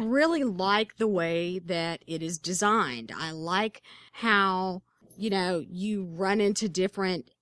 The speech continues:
you know, things with, I mean, it's hard to, to describe the planet without telling you little bits and pieces about it, but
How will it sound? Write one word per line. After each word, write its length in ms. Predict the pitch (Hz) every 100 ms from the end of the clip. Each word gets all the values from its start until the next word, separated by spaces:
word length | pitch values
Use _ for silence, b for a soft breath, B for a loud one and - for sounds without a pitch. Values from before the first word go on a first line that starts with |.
| _
you 180 | 190 202
know, 240 | 180 165
things 400 | 208 254 247 220
with, 140 | 214 175
I 220 | 131 -
mean, 120 | 214
it's 140 | 196 -
hard 280 | - 226 196
to, 120 | 156
to 180 | 143 160
describe 460 | 175 - 190 190
the 60 | 151
planet 420 | - 240 262 165
without 400 | 180 175 160 -
telling 380 | - 233 190 190
you 260 | 160 156 170
little 220 | 190 202 175
bits 280 | 185 -
and 60 | 185
pieces 340 | 208 254 254 185
about 300 | 160 151 151
it, 100 | 147
but 160 | 165